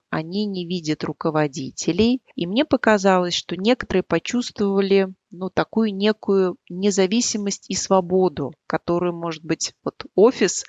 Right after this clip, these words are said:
не давал возможности почувствовать. И вот именно это способствовало тому, что коллеги стали больше доверять этим линиям и стали пользоваться этим инструментом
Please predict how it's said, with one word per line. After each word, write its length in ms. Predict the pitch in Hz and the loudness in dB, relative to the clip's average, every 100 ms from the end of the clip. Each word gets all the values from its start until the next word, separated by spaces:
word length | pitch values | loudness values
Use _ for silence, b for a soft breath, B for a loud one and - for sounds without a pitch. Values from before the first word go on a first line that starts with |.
| - | -10
не 220 | 170 202 | -2 2
давал 380 | 180 170 170 156 | 2 4 2 2
возможности 640 | 156 156 147 160 143 - | -2 -2 -8 -6 -10 -12
почувствовать. 960 | - 156 - 143 - - 135 139 - - | -6 -6 -4 -8 -10 -12 -10 -10 -10 -10
И 260 | - 160 165 | -6 0 0
вот 160 | 160 - | 0 -2
именно 360 | 185 190 185 180 | -4 -4 -2 0
это 240 | - 339 254 | 2 2 0
способствовало 760 | - 180 - 185 - - 175 170 | -2 -4 -2 -4 -6 -4 -4 -2
тому, 340 | 180 190 277 | -2 -2 -4
что 520 | 294 - - 190 196 196 b _ _ - | -6 -8 -2 2 2 0 b _ _ -2
коллеги 360 | 170 240 226 | 2 4 2
стали 340 | - - 180 185 | -2 2 4 4
больше 480 | 175 208 202 - | 2 2 2 0
доверять 640 | 151 165 165 170 160 156 - | 0 0 4 4 6 4 0
этим 380 | 165 151 156 147 | -4 -2 -8 -6
линиям 560 | 143 139 147 190 269 - | -8 -8 -6 -4 -4 -6
и 80 | - | -6
стали 300 | 170 196 214 | -2 4 4
пользоваться 560 | 214 285 247 208 - 175 | 4 4 4 4 2 0
этим 280 | 160 175 165 | 0 -4 -10
инструментом 920 | - - 165 175 220 220 190 185 175 | -10 -8 -4 -2 -2 0 -4 -4 -8